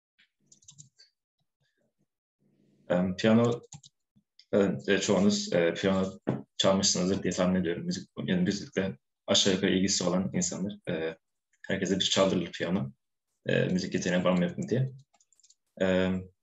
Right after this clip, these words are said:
seksen sekiz tuşu var. Yedi oktavdan oluşuyor. E, şimdi ortada gösterebileceğim piyano yok ama, e, zaten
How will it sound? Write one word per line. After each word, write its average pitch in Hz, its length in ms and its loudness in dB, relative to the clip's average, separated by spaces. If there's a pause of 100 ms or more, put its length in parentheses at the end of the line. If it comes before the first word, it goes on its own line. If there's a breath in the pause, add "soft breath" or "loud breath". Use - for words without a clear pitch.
(420)
seksen 120 260 2
sekiz 117 420 0
tuşu 95 260 0
var. - 260 0
Yedi 90 180 2
oktavdan 85 380 -4
oluşuyor. 123 340 -2 (880)
E, 90 260 2 (1080)
şimdi 113 200 2
ortada 110 180 4
gösterebileceğim 113 420 4
piyano 107 200 4
yok 107 160 4
ama, 110 320 4 (360)
e, - 240 -4
zaten 92 480 2